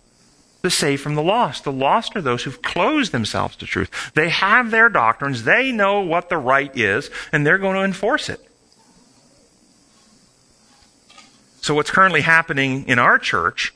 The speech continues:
is a move towards top-down authoritarian methods of compliance and or enforcement. And this is the outworking of the wrong law concept of Satan's view of God's kingdom. This is what it's an outworking of.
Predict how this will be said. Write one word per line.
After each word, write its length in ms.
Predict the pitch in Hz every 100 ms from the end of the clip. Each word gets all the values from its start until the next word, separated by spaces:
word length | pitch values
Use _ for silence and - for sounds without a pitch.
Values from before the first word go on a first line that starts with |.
| _ -
is 140 | 127
a 60 | 131
move 480 | 127 147 180 208 -
towards 420 | 147 127 123 -
top-down 760 | - 165 202 - 104 87 90 -
authoritarian 920 | 104 - 156 208 240 - 117 120 113
methods 480 | 101 90 92 98 - - -
of 140 | 110
compliance 720 | - 127 117 - 98 107 113 117
and 160 | 110
or 160 | 110 127
enforcement. 800 | 139 - 226 208 - 90 92 - _ - - - -
And 140 | 120
this 140 | 170 208
is 120 | 170
the 140 | 160 -
outworking 720 | 151 233 185 131 - 120 120
of 180 | 117 123
the 120 | 123
wrong 560 | 113 110 135 139 139 120
law 240 | 120 127
concept 640 | 123 113 92 - - - - - - - -
of 200 | 113 107
Satan's 500 | - - 156 - 139
view 200 | 123 120
of 100 | 107
God's 280 | 107 98 -
kingdom. 400 | - 104 90 - _ _ - - - _ _ _
This 160 | 107 -
is 100 | 117
what 140 | 139
it's 100 | 151
an 60 | 180
outworking 500 | 208 - 101 101
of. 60 | 92